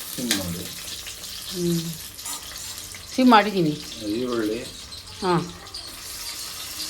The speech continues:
Speaker 1: ಮೆಣಸಿನಕಾಯಿ.
Speaker 2: ಹ್ಮ್.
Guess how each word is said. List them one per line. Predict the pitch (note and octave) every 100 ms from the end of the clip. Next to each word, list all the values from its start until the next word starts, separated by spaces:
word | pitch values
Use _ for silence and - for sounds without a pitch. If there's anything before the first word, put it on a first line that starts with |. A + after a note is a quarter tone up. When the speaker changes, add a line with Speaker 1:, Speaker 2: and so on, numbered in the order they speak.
| - - - - - - - - - -
Speaker 1:
ಮೆಣಸಿನಕಾಯಿ. | G#2+ G#2+ G2 A#2+ G#2 G#2 G2 A#2+
Speaker 2:
ಹ್ಮ್. | - F3+ F#3